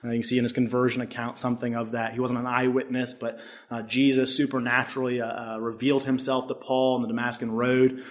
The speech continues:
uh, and told him what he was to do. Paul, as an apostle, was bearing testimony, evidencing, proving, demonstrating, uh, that these things were true.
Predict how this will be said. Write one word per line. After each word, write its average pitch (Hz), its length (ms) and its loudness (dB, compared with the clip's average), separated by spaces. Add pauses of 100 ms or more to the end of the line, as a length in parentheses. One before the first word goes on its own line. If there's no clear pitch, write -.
(180)
uh, 110 320 -6
and 117 180 -4
told 143 340 6
him 131 160 0
what 127 120 -2
he 127 100 -2
was 127 180 -2
to 117 100 -8
do. 123 500 4 (220)
Paul, 139 520 8
as 127 180 0
an 120 60 -4
apostle, 117 800 0 (240)
was 117 120 -4
bearing 117 340 0
testimony, 110 680 -2
evidencing, 127 760 2
proving, 147 640 6
demonstrating, 120 1040 4 (320)
uh, 117 140 0
that 117 120 -2
these 120 240 2
things 117 320 2
were 123 140 -4
true. 117 500 4